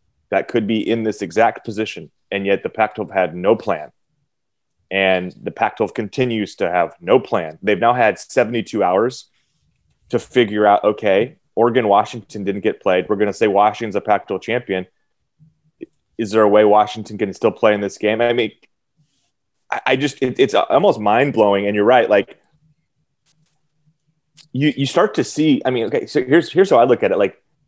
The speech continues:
you wondered for a while here how the Pac-twelve kind of fell behind some of these other power conferences. Well, when you get put into the stress test that is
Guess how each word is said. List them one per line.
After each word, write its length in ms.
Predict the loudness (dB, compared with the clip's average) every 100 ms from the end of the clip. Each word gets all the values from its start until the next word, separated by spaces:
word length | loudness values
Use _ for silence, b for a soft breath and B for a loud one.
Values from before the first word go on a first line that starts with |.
| _
you 120 | 0 2
wondered 500 | 2 2 0 -2 -2
for 160 | 0
a 60 | 2
while 240 | 4 2
here 180 | 0 -2
how 300 | 0 0 0
the 80 | -4
Pac-twelve 560 | -4 -4 -4 -6 -4
kind 180 | -4 -4
of 240 | -4 -12 _ _
fell 220 | _ 0
behind 380 | 0 -2 -4 -4
some 160 | -8 -6
of 80 | -8
these 200 | -10 _ _ _ -2
other 200 | 0 0 -4 _
power 160 | -2 -2
conferences. 640 | -2 -4 -8 -10 -12 -14 _ _ _ _ _ _
Well, 340 | 4 4 4
when 240 | -2 -6 -2
you 60 |
get 220 | 0 2 2
put 120 | 0
into 140 | 0
the 80 | -4
stress 380 | -2 0 0 -2
test 260 | -4 -2
that 140 | -2 0
is 260 | 0 -2